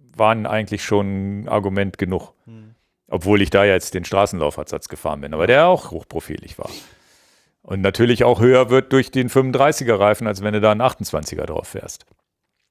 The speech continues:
Speaker 1: Und das, äh, weiß ich auch damals. Mit den vier null vier hatte ich in, in den Alpen mal ein richtiges Problem.
Speaker 2: Mhm.
Speaker 1: Da hat sich das damals mein Rad sogar aufgeschaukelt.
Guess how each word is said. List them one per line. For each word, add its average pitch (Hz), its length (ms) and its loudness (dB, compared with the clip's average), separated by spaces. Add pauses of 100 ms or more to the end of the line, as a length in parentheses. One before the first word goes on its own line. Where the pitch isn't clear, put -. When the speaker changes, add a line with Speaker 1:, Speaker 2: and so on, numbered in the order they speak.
(560)
Speaker 1:
Und 85 180 -6
das, 85 240 0
äh, 85 540 2
weiß 92 240 0
ich 110 100 -6
auch 135 140 0
damals. 78 360 0
Mit 80 120 -6
den 82 80 -6
vier 87 180 -4
null 90 160 0
vier 104 240 2
hatte 117 140 -2
ich - 100 -8
in, 110 300 -2
in 107 100 -2
den 107 220 -2
Alpen 107 340 0
mal 98 140 2
ein 107 80 -2
richtiges - 400 -6
Problem. - 360 -8 (160)
Speaker 2:
Mhm. 113 380 -6 (540)
Speaker 1:
Da 78 140 2
hat 76 120 -2
sich 82 140 -8
das - 260 -2
damals 87 400 0
mein 92 480 -2
Rad 95 220 -2
sogar 73 220 -2
aufgeschaukelt. - 720 -8